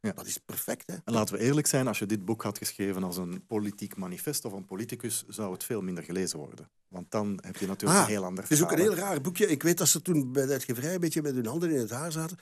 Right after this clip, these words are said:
Speaker 2: Want er staan dus veel feiten in.
Speaker 1: Ja.
Speaker 2: Maar ik dacht, het leven bestaat niet alleen uit feiten. Dus het beta-, bestaat ook uit,
Speaker 1: Ja.
Speaker 2: uit een goed verhaal. En bestaat ook uit een beetje poëzie. En dat zit dus allemaal samen in dit boek. Is het nu fictie of non-fictie?
Speaker 1: <laughs>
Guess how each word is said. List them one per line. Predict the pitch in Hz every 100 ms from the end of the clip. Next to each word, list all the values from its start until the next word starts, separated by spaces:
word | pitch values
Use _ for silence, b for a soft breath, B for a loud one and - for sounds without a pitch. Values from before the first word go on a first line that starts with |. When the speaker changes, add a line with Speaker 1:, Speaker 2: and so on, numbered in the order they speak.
| b b
Speaker 2:
Want | - 127
er | 123
staan | - 127
dus | 120
veel | 135 131
feiten | - 127 165 175
in. | 190
Speaker 1:
Ja. | 95 - -
Speaker 2:
Maar | 117
ik |
dacht, | 117 -
het | 104
leven | 131 123 127
bestaat | - 123 -
niet | 123
alleen | 120 107
uit | 110
feiten. | - 156 139 123
Dus | -
het | -
beta-, | 127 117 - _
bestaat | - 117 131
ook | 127
uit, | 127
Speaker 1:
Ja. | 85 92
Speaker 2:
uit | 135 123
een |
goed | 104 135 -
verhaal. | 104 92 117 156 b b
En | 127
bestaat | 123 104 104
ook | 123 120
uit | 113
een | 143
beetje | 110 -
poëzie. | - - 85 - 147 b b
En | 123
dat | -
zit | 143
dus | - 127
allemaal | 147 110 110
samen | - 117 127 107
in | 92
dit | - -
boek. | 113 - B 95
Is | - 117
het | -
nu | 127
fictie | 110 175 - - 254
of | 123 -
non-fictie? | 151 165 - - -
Speaker 1:
<laughs> | -